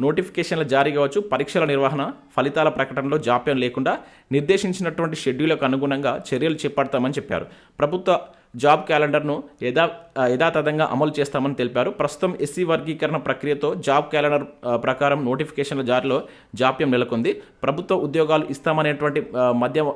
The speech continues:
ఆ, ఎవరైతే మధ్యవర్తులు ఉంటారో వాళ్ళ మాటలు నమ్మి మోసపోవద్దని చెప్పేసి నిరుద్యోగులకు ఆయన సూచించడం జరిగింది. అలాంటి మోసాలపై ఫిర్యాదులకు ప్రత్యేక నెంబర్ కావచ్చు, మెయిల్ ఐడీని కూడా కేటాయిస్తామని చెప్పేసి ఇక్కడ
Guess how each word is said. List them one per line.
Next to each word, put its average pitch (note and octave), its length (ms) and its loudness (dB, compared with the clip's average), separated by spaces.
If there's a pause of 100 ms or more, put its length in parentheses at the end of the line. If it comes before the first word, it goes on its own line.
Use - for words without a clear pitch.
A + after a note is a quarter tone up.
ఆ, A2+ 60 0
ఎవరైతే C#3 300 2
మధ్యవర్తులు C#3 480 0
ఉంటారో C3+ 280 0
వాళ్ళ D3+ 200 2
మాటలు C#3 560 0
నమ్మి B2+ 240 0
మోసపోవద్దని C3 680 -2
చెప్పేసి A#2+ 340 -2
నిరుద్యోగులకు B2 640 -2
ఆయన A2+ 300 -2 (280)
సూచించడం A#2+ 420 -6
జరిగింది. A2+ 400 -4 (380)
అలాంటి D#3 260 2
మోసాలపై D3 560 0
ఫిర్యాదులకు D3+ 800 -2
ప్రత్యేక D#3+ 400 -2
నెంబర్ D3 300 0
కావచ్చు, C#3 300 0
మెయిల్ C#3 280 2
ఐడీని C#3 240 2
కూడా C3 140 0
కేటాయిస్తామని B2 720 -2
చెప్పేసి A2 300 -6
ఇక్కడ A#2+ 140 -8